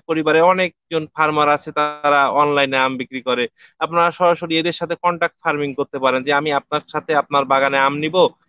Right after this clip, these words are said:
এত টন আম নিব, এই আমগুলো আপনার বাজারজাতকরণ করব, বা যে কোনো একটা কৃষকের সাথে আপনারা, আহ, চুক্তি করেন, চুক্তি করে আপনার আম বাজারজাতকরণ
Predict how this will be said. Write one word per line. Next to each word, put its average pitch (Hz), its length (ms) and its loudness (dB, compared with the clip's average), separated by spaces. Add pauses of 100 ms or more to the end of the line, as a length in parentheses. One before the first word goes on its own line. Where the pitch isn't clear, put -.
(220)
এত 175 160 0
টন 180 280 2
আম 147 180 2
নিব, 131 340 -2
এই 165 220 2
আমগুলো 160 380 0
আপনার 151 280 0
বাজারজাতকরণ 139 800 0
করব, 127 300 -6
বা 151 140 0
যে 175 160 -6
কোনো 185 180 -8
একটা 170 180 -4
কৃষকের 180 400 -10
সাথে 170 280 -4
আপনারা, 160 380 0 (640)
আহ, 147 380 4
চুক্তি - 260 -14
করেন, 196 320 0
চুক্তি 170 340 -14
করে 214 200 -2
আপনার 175 300 0
আম 156 200 0
বাজারজাতকরণ 131 640 -2